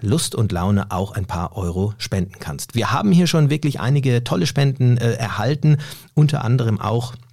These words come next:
von, äh, von einer V-R-Bank in Nürnberg, die einen größeren Spendenbetrag wirklich hier, ähm, getätigt haben, weil sie einen firmeninternen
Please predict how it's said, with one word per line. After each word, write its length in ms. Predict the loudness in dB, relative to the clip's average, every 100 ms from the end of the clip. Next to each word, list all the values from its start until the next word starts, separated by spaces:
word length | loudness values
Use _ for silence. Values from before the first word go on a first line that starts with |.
| _ _ _ _ _ -20
von, 340 | -8 -2 2 2
äh, 300 | 2 0 -2
von 160 | -4
einer 180 | -4 -4
V-R-Bank 560 | -4 -2 -2 0 0 2
in 180 | 4 6
Nürnberg, 480 | 6 4 0 -4 -4
die 120 | -2
einen 200 | 0 -2 -4 -18 -14
größeren 420 | -2 0 2 2
Spendenbetrag 760 | 2 0 0 0 -2 -4 -6 -4
wirklich 280 | -4 -4 -8
hier, 380 | -2 0 0 -4 -12 -20 _
ähm, 480 | -4 -2 -2 -2 -6
getätigt 600 | -4 0 0 0 -2 -4
haben, 240 | -2 -2
weil 160 | 0 -2
sie 200 | -2 -2
einen 200 | 0 -2
firmeninternen 960 | -4 0 2 2 2 0 0 0 0